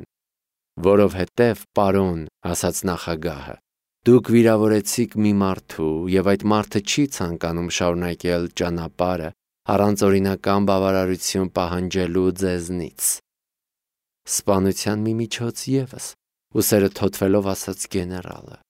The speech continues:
«Լռեք, պարոն», պատասխանեց նախագահը, «եթե չեք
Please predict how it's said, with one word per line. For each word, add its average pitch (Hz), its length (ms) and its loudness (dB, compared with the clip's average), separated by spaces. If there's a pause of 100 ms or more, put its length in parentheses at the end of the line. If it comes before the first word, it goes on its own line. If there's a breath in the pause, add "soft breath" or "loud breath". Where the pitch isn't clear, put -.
(580)
«Լռեք, 117 600 6
պարոն», 101 500 4 (280)
պատասխանեց 87 840 -4
նախագահը, 82 720 -6 (520)
«եթե 104 200 6
չեք 113 240 2